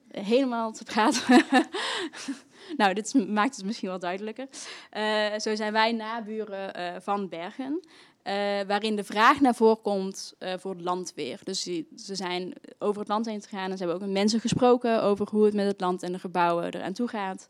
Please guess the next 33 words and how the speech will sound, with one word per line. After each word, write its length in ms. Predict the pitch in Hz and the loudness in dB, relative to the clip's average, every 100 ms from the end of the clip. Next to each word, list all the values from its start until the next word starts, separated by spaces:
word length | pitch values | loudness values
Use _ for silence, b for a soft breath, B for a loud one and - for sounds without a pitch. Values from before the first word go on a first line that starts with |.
| B B B B | B B B B
Eh, 180 | - 190 | -8 -4
en 120 | 160 | -2
zij 160 | 190 180 | -2 -2
zeggen 200 | 175 175 | -2 -4
van: 100 | 180 | 0
"Ja, 220 | 170 110 | 2 2
dus 160 | 190 - | -2 -6
het 220 | - 185 | -12 -8
wordt 160 | 208 196 | -8 -6
allemaal 180 | 196 | -6
geplunderd 420 | 202 269 277 269 240 | -2 8 10 10 6
door 120 | 196 | 0
soldaten. 680 | 226 220 240 240 233 220 220 B B B | 0 4 6 6 4 0 -2 B B B
We 80 | |
hebben 260 | 196 214 190 | 0 2 0
land 260 | 175 180 180 | 0 -2 -2
weer 220 | 180 175 | -4 -4
nodig." 500 | 170 180 240 330 _ B B B B B | -6 -6 -6 -8 _ B B B B B
Ehm, 800 | - 208 208 208 208 202 202 208 208 - | -2 0 2 2 0 0 -2 -4 -6 0
en 340 | 226 240 - | 4 6 4
hieruit 500 | 214 226 240 226 226 | 2 4 6 4 -2
volgt, 680 | - 196 233 320 - - - _ | -2 0 0 -2 -10 -18 -18 _
eh, 420 | - 202 202 196 196 190 | -6 -4 -2 -4 -6 -2
dat 200 | 196 208 | -2 -2
er 80 | |
dus 140 | 185 190 | -8 -4
weer 300 | 180 196 220 | 4 4 4
vergaderd 400 | 214 202 202 - | -2 -2 -2 -2
wordt 360 | 180 175 - - | -2 -2 -8 -6
met 260 | 180 214 | -2 2
de 60 | 285 | 4
naburen, 760 | 226 185 180 170 175 185 240 - | 4 2 -2 -4 -6 -8 -10 -12
eh, 120 | - | -14